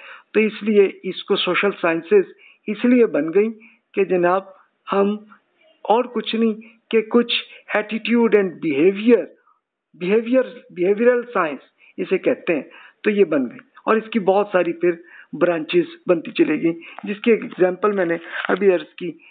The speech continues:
कि जैसे आपकी सोशियोलॉजी है, साइकोलॉजी है और फिर इसी तरह आपके business development के अंदर बहुत से courses,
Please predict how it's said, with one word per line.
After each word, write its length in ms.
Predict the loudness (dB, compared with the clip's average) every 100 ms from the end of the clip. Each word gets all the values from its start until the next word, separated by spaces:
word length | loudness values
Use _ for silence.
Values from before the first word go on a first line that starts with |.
| _ -6
कि 60 | -2
जैसे 300 | 0 0 0
आपकी 300 | 0 0 -2 -2 -6 _ -8
सोशियोलॉजी 800 | -4 -2 0 0 0 -2 0 2
है, 220 | 2 0
साइकोलॉजी 800 | -2 -4 0 0 0 -2 -4 -4
है 300 | -2 -2 -6 -16 -20 -14 -2
और 340 | 0 0 -2 -6 _ _ -12
फिर 140 | -8
इसी 200 | -8 -8 -4
तरह 220 | 0 0 -4 -4
आपके 420 | -4 -4 -2 0 0 -4 -20 _
business 340 | -4 0 -2 0
development 500 | 0 2 0 -2 -2
के 60 | -2
अंदर 240 | 0 0
बहुत 280 | 0 -2 -2
से 60 | -6
courses, 520 | -2 -2 -2 -6 -6